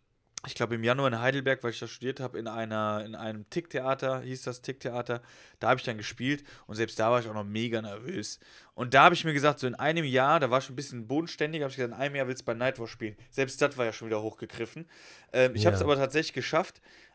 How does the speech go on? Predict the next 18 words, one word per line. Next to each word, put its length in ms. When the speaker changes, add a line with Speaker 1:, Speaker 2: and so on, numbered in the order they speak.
Speaker 1:
aber 380
das 180
war 140
nicht 180
einfach. 320
Also, 220
äh, 320
das 140
war 120
echt 160
Speaker 2:
Da 40
Speaker 1:
ein 80
Speaker 2:
waren 160
wir 60
ja 100
sogar 220
noch 120
zusammen 640